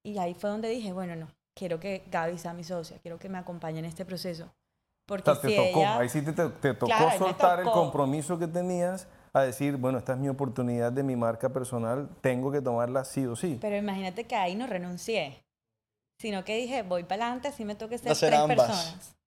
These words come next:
Speaker 1: Claro,
Speaker 3: Ok.
Speaker 1: pero tenía que empezar por algo, y tenía que empezar primero con la conversación con Gaby.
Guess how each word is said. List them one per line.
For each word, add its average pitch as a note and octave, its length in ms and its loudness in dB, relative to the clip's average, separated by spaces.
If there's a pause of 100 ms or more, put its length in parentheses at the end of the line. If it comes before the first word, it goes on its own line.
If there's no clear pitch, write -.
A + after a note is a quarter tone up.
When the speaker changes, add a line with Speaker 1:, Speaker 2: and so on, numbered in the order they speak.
(120)
Speaker 1:
Claro, E3+ 380 -2
Speaker 3:
Ok. C3 100 -2 (380)
Speaker 1:
pero G#3+ 240 0 (160)
tenía G#3 240 -2
que B3+ 80 -6
empezar F#3 320 -4
por G3+ 140 0
algo, E3 280 -2
y G3 40 -12
tenía F#3 240 -4
que G#3 60 -4
empezar G3 300 -4
primero A3 280 -4
con G#3+ 120 -2
la F#3 120 -4
conversación D#3+ 520 -8
con F3 140 -10
Gaby. D#3+ 260 -2